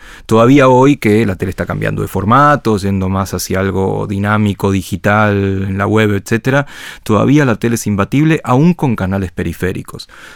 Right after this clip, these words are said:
Yo tuve la suerte de poder estar en canales centrales, que son Discovery, en History, lo que fuera, y también canales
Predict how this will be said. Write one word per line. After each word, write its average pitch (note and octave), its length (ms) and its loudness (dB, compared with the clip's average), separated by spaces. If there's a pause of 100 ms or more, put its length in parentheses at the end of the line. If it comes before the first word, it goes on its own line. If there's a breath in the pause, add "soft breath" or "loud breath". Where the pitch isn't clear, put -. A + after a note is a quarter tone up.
(140 loud breath)
Yo F2+ 160 -4 (340)
tuve F#2 200 -2
la F#2+ 100 -4
suerte B2+ 240 0
de G2 60 0
poder G2+ 160 2
estar G#2 200 0
en G2 100 0
canales G2+ 440 0
centrales, F2+ 680 -2
que F#2+ 80 -10
son G2+ 120 -8
Discovery, - 680 -6
en - 320 -12
History, F#2+ 360 -4
lo F#2+ 80 -2
que F#2+ 60 -4
fuera, A#2 360 2 (300 loud breath)
y - 100 -8
también F3+ 300 -2
canales D3 500 0